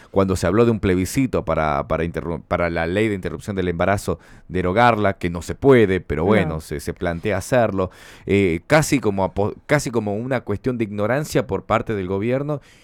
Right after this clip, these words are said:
Speaker 1: y apostando una cuestión de ignorancia por parte del votante también. Y esas cosas se votaron a favor, se eligió esto. Entonces un poco de, de, de miedo da al perder,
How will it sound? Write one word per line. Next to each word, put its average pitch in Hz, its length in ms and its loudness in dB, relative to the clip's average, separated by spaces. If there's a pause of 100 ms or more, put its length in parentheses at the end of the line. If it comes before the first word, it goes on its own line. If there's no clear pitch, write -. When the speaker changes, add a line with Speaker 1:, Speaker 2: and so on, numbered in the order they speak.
(160)
Speaker 1:
y 107 140 -2
apostando 139 500 -4
una 120 120 -4
cuestión 123 260 -8
de 120 80 -6
ignorancia 113 440 -4
por 95 160 -4
parte 101 240 -2
del 90 120 0
votante 92 500 0
también. 78 420 -4 (460)
Y 107 240 -4
esas 143 200 -4
cosas 156 240 -8
se 117 100 -6
votaron 107 380 -4
a 87 60 -6
favor, 98 440 2
se - 140 -4
eligió 95 560 2
esto. 80 380 -4 (180)
Entonces 120 400 -2
un 139 120 -2
poco 151 360 4
de, 104 220 4
de, 90 220 0
de 92 120 0
miedo 127 420 2
da 107 240 4 (220)
al 85 240 0
perder, 95 420 2